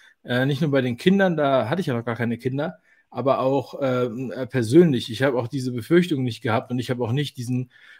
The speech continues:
versprochenen technologischen Fortschritt da so für mich gesehen. Und, ähm, ich, ich verfa-, ich verfahre eigentlich sozusagen nach diesem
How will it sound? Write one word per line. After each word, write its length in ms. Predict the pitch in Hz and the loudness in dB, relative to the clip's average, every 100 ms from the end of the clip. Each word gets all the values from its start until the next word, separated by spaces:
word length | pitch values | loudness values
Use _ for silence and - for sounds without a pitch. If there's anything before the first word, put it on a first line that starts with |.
| _ _ - | _ _ -8
versprochenen 640 | 135 - 135 123 135 127 | -8 -4 -4 -2 -2 -2
technologischen 640 | 127 123 131 127 123 127 117 | -4 -4 -4 -2 -4 -6 -4
Fortschritt 500 | 135 127 - 123 123 | -4 -4 -4 -4 -2
da 340 | 113 120 117 - - - - | -2 -2 -6 -16 -20 -20 -4
so 180 | 131 | -4
für 160 | 120 139 | -2 0
mich 240 | 131 120 | 0 0
gesehen. 720 | - 110 123 151 190 240 - _ | -2 0 4 4 4 0 -6 _
Und, 520 | 151 151 160 156 - - | -2 0 0 -2 -6 -2
ähm, 680 | 147 139 143 139 139 139 - | 2 4 4 2 0 -4 -6
ich, 320 | - 135 - - | -8 -8 -10 -10
ich 200 | 147 - - | -10 -10 -12
verfa-, 460 | 131 156 131 147 - | -4 -2 2 2 2
ich 220 | 151 - | -2 -6
verfahre 540 | - 139 147 170 170 147 | -8 -4 4 4 6 2
eigentlich 420 | 156 170 156 - | 2 2 -2 -2
sozusagen 840 | 147 131 143 123 131 147 151 147 - - - - | -4 -2 -4 0 4 4 4 -2 -6 -16 -20 -10
nach 200 | 143 135 - | -2 -2 -2
diesem 500 | 135 131 127 127 120 | -8 -6 -4 -6 -8